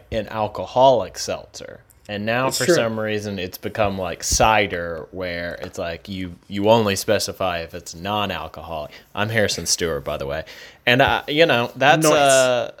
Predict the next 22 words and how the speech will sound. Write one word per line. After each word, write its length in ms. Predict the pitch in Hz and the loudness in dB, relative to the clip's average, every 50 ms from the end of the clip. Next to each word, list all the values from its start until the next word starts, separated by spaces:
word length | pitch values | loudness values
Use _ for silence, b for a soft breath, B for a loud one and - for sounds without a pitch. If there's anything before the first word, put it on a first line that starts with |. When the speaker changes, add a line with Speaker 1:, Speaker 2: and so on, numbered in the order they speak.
| - _ _ _ - | -20 _ _ _ -4
Speaker 1:
that's, 540 | 120 131 135 135 135 - - - - - - | 0 0 0 0 -2 -4 -4 -4 -4 -6 -6
that's 380 | - - 120 123 127 123 - | -4 0 0 0 0 -2 -4
an 120 | 131 120 120 | -6 -4 -4
interesting 540 | 117 120 - - 117 - - - 110 101 | -4 -4 -4 -6 -6 -6 -4 -6 -6 -6
shift 640 | 98 - - - 117 104 80 78 - - - - _ - | -4 -6 -2 0 0 0 0 -2 -6 -12 -20 -16 _ -8
that 100 | 85 85 | -6 -4
I 140 | 90 87 | -4 -4
hadn't 440 | 87 87 95 90 80 - - 76 78 | -4 -4 -4 -4 -4 -6 -8 -12 -10
noticed. 600 | 80 82 80 78 73 71 71 73 - - - - - _ - | -8 -8 -6 -6 -6 -8 -10 -8 -8 -10 -12 -12 -16 _ -8
Um, 580 | 90 98 101 101 98 98 95 90 87 85 - - - | -6 -4 -2 -2 -2 -2 -4 -4 -6 -8 -8 -4 0
I 100 | - 240 | 2 4
don't, 340 | 302 254 185 139 110 82 - _ _ - | 4 4 4 2 0 -4 -8 _ _ -2
I 80 | 175 208 | 0 2
don't 380 | 220 165 131 113 98 85 67 - _ _ _ _ _ _ _ _ _ _ _ _ _ _ _ _ _ _ | 4 4 2 2 0 -4 -10 -12 _ _ _ _ _ _ _ _ _ _ _ _ _ _ _ _ _ _
hate 480 | - - - 113 110 131 127 92 - _ _ _ _ _ _ _ _ _ _ _ _ _ _ _ _ _ _ _ - | -8 -2 0 0 0 0 -4 -6 -10 _ _ _ _ _ _ _ _ _ _ _ _ _ _ _ _ _ _ _ -16
White 280 | - 78 82 82 - - | -12 -8 -8 -8 -8 -10
Claws. 520 | - - 90 82 80 80 82 110 131 - | -8 -6 -6 -4 -4 -4 -4 -6 -6 -4
I, 140 | - 73 98 98 - - | -4 -4 -4 -4 -8 -10
I, 320 | - 90 85 - - 82 | -10 -10 -8 -8 -8 -8
I 40 | 90 | -6
made, 400 | 85 85 80 80 78 78 82 - - - | -4 -2 0 0 0 -2 -4 -6 -6 -4
Speaker 2:
Yeah. 240 | 440 480 480 392 | -2 -2 -2 -2